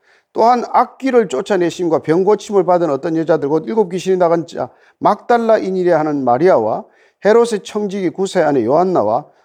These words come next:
수산나와 다른 여러 여자가 함께하여 자기들의 소유로 그들을 섬기니라." 지금까지 예수님의 일행, 예수님과 예수님의 일행을 섬긴 사람들은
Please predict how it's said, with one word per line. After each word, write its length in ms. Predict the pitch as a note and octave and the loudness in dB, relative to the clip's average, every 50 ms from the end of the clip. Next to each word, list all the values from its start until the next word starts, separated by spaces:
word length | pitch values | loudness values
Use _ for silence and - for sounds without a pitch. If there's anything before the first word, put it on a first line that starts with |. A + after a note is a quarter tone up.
| _ | _
수산나와 760 | - - - F3+ F#3 A3 A#3+ A3+ G#3+ D#3+ B2+ A#2+ C3+ D#3+ D#3+ - _ _ _ _ | -20 -16 -8 -2 0 0 2 2 2 2 2 2 0 -2 -4 -10 _ _ _ _
다른 380 | - - E3+ G3 B3 B3 A#3 F3+ | -4 0 2 2 2 2 2 2
여러 280 | E3+ F#3 G#3+ A3+ A3 | 2 4 4 4 4
여자가 320 | A3 A3+ G3+ A#3+ G#3+ A3 G3 | 4 4 4 4 2 2 2
함께하여 600 | E3 A3+ B3 B3 A#3 - G#3+ G3+ G3+ G3 F#3+ - | 0 0 -4 -4 -4 -2 0 0 2 2 0 0
자기들의 500 | F3+ G3 A#3 A#3 B3+ A3 A#3+ G#3+ G#3 F#3 | 0 -2 -2 0 0 0 2 2 2 0
소유로 680 | - - - - A3+ A#3+ A#3+ C4 C4 C4 B3+ A#3+ B3 | -2 -8 -6 -2 0 0 2 2 4 4 4 2 2
그들을 300 | - A3+ F#3+ G#3+ G3 F3 | 0 -2 0 0 0 0
섬기니라." 580 | - - F#3 F#3 E3+ D3+ B2+ A#2+ G#2 F2+ - _ _ _ _ - - _ _ _ | -2 -4 -8 -8 -8 -8 -8 -8 -8 -10 -12 _ _ _ _ -20 -20 _ _ _
지금까지 520 | - - A#3+ C4 C#4+ C#4 B3+ B3+ A#3+ G#3 F#3+ | -6 -2 0 0 2 2 2 2 2 2 2
예수님의 520 | F3 F3 E3+ - B3+ B3+ C4 B3 A3 - - | 0 0 0 -2 -4 -2 -2 -2 -4 -6 -6
일행, 600 | A3 A3+ G#3 A3 A3 G#3+ G3+ F3 D3+ B2 A#2 B2 | -6 -4 -2 -2 -2 -2 -2 -4 -4 -4 -4 -4
예수님과 560 | C#3+ D3+ D3 - B3 B3+ B3+ B3+ A#3 A3+ G3 | -4 -4 -4 -4 -4 -4 -2 0 2 2 2
예수님의 480 | F3+ F3+ E3+ - A3 A#3 A3 G#3 - F#3+ | 2 0 0 -4 -6 -4 -4 -4 -4 -6
일행을 340 | G#3+ G#3+ A3+ A3+ A3 G3+ | -6 -6 -4 -4 -4 -4
섬긴 500 | - - - - B3+ B3 A#3+ A#3 A3+ G#3 | -6 -6 -8 -6 -4 -4 -4 -2 -2 -4
사람들은 720 | E3+ D#3 E3 D#3+ D#3+ D#3 D3 E3 F#3+ G3+ F#3+ C#3+ G#2+ F#2+ | -2 -2 0 0 0 0 0 2 2 2 2 0 -2 -6